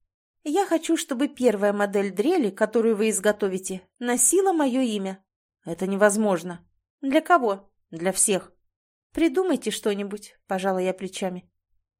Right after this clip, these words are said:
«Дрель Мейс? Это даже звучит смешно», распалялся он. «Зато это бесплатная реклама моим услугам,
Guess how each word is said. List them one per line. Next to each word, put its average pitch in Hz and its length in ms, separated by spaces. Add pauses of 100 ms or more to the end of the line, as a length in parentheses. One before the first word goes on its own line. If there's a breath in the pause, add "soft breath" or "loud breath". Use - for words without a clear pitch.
«Дрель 185 380
Мейс? 196 480 (220)
Это 180 200
даже 185 220
звучит 202 480
смешно», 190 580 (180)
распалялся 180 720
он. 175 240 (720)
«Зато 294 400
это 370 220
бесплатная 294 600
реклама 277 440
моим 269 320
услугам, 208 580